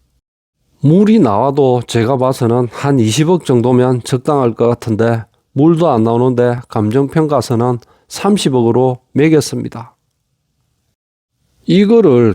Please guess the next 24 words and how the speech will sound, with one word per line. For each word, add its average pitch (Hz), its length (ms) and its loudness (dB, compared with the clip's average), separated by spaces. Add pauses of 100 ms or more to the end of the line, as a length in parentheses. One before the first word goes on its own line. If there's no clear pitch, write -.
(100)
개조를 139 520 2
해서 113 360 0
리모델링을 117 720 2
해도 113 560 -2
모텔로도 123 720 0
쓰지도 147 540 -2
못할 95 360 -4
겁니다. 113 640 -2
모텔에도 123 800 0
물을 143 320 2
많이 107 340 0
쓰는데 120 580 -2 (420)
물이 165 280 2
아예 131 300 4
없으니까 117 720 -2 (340)
모텔 131 460 0
영업도 135 480 0
못하는 139 460 -2
겁니다. 117 520 -8 (1900)
저 175 240 2
수많은 131 720 -2
탱크들 147 560 0
한번 113 300 -2
보십시오. 127 600 -4